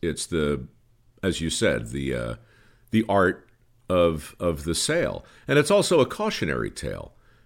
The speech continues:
because, you know, John Thompson, you know, he, he did it all right. I mean, he was the innovator. He had the vision. He, he did all of it. And in the end, he took it in the neck, you know? And so,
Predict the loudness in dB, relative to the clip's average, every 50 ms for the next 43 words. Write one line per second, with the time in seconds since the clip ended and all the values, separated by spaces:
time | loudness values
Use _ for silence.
0 | _ _ -4 -2 0 2 4 4 6 4 4 2 0 -4 -6 -6 -6 -4 -2 -2
1 | -2 -2 -2 0 0 -2 -2 -2 -2 -2 -2 -2 -2 -4 -4 -4 -6 -8 -10 -14
2 | _ _ _ _ _ _ _ _ _ _ _ -4 -2 0 2 2 2 0 0 0
3 | 0 0 0 -4 -8 -14 _ -20 -14 -6 -4 -2 -2 0 2 2 4 4 2 2
4 | 0 -2 0 2 2 2 2 2 0 0 -2 -6 -8 -10 -10 -8 -4 -2 -2 -2
5 | -2 -2 0 2 4 4 4 4 2 2 4 4 2 2 0 0 0 -2 -2 -2
6 | -6 -8 -8 -6 -4 -4 -2 -2 -2 -2 -2 -2 -2 -2 -2 0 0 0 0 0
7 | 0 -4 -8 -10 -10 -14 -20 -20 _ _ _ _ _ _ _ _ -2 -2 -2 -2
8 | -2 -8 -18 -20 _ 0 0 2 4 4 4 6 4 4 4 4 4 2 2 -2
9 | -6 -12 -12 -14 _ _ _ _ _ _ -4 0 2 2 4 4 4 4 4 4
10 | 2 2 0 0 -2 -4 -4 0 0 0 0 0 0 0 -2 -2 -4 -6 -8 -10
11 | -12 -18 -20 _ _ _ _ _ -10 -8 -6 -4 -2 -2 -4 -6 -8 -12 -20 -20
12 | -20 _ _ -2 0 2 4 6 6 6 6 4 0